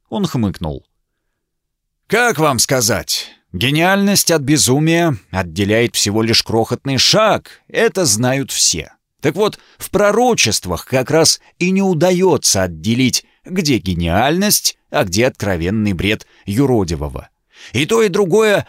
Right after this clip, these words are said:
запутанно, иносказательно, туманно. Все выражается в странных терминах. И вся гениальность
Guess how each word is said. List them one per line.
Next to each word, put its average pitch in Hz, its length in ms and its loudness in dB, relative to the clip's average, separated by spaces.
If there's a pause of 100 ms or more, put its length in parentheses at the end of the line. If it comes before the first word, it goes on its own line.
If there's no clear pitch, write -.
запутанно, 156 1200 0 (160)
иносказательно, 151 1400 0
туманно. 135 920 0 (320)
Все 262 340 2
выражается 170 720 2
в - 60 -4
странных 127 640 -2
терминах. 82 720 -4 (240)
И 151 100 0
вся 175 200 2
гениальность 156 760 2